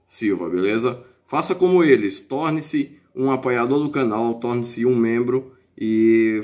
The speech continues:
faça aí a família Multimotos crescer cada vez mais, beleza? Pronto, galera, é, com um pouco da colinha aí eu uso a Tech Bonder, é uma cola instantânea.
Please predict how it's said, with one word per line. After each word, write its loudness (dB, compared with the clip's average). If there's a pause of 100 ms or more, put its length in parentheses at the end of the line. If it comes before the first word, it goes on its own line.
faça -6
aí -4 (160)
a -10
família 0
Multimotos -4 (200)
crescer -4
cada -6
vez 0
mais, -6
beleza? -2 (1400)
Pronto, -6
galera, -2
é, -6
com -10
um -6
pouco -8
da -2
colinha -4
aí -4
eu -6
uso -8
a -6
Tech -8
Bonder, -4 (960)
é -6
uma -8
cola -4
instantânea. -8